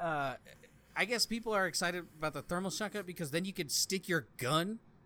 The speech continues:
into the fucking hallway, and the thermal, like, you can ha-, you have a very rough time aiming, but you still, it's better than just blind firing down a hallway. So eventually, if you get good enough,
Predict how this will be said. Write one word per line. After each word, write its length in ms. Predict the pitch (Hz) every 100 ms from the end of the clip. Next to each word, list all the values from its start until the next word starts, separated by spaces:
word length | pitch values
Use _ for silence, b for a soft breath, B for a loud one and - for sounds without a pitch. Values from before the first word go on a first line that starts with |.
| - - - -
into 260 | 170 196
the 100 | 170
fucking 340 | 165 196 165 131
hallway, 580 | 113 175 180 151 131 131
and 140 | 135
the 60 | 127
thermal, 440 | - 190 175 160
like, 180 | 139 139
you 80 | 147
can 140 | 147
ha-, 80 | 139 -
you 120 | 156
have 120 | 165
a 60 | 147
very 440 | 113 151 180 175
rough 500 | 113 117 143 156 -
time 400 | - 160 160 190 - - b b b -
aiming, 440 | 139 156 139 117 101
but 180 | 113 127
you 80 | 151
still, 260 | 139 165 151
it's 240 | 135 131
better 200 | - 160
than 140 | 147 131
just 180 | 131 104
blind 340 | 117 123 123
firing 360 | 135 117 110 98
down 200 | 117 110
a 60 |
hallway. 320 | 95 110 101 95
So 200 | - 123
eventually, 440 | 139 175 156 131
if 80 | 120
you 60 |
get 180 | 120 135
good 160 | 117 156
enough, 220 | 120 104